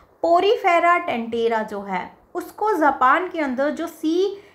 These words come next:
एरियाज होते हैं ना, सी कोस्टल एरियाज, वहाँ पे इसको कल्टीवेट किया जाता है और चावलों के साथ जो है इसको खाया जाता है। ठीक है,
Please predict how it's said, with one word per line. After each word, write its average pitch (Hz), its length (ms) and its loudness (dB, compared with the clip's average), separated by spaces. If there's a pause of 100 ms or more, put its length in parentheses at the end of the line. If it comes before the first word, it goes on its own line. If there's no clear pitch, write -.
(140)
एरियाज 330 460 0
होते 240 260 -4
हैं 240 80 0
ना, 381 100 -2
सी 349 160 -6
कोस्टल 294 480 0
एरियाज, 220 480 -2
वहाँ 302 340 2
पे 381 180 -2
इसको 330 260 -4
कल्टीवेट 247 680 -2
किया 220 240 0
जाता 196 340 0
है 269 240 0 (340)
और 392 280 4
चावलों 294 460 2
के 370 120 -6
साथ 226 360 -2
जो 214 120 -6
है 240 240 -2
इसको 381 320 2 (380)
खाया 214 380 4
जाता 175 340 -6
है। 180 220 -10 (160)
ठीक 320 180 -10
है, 381 120 0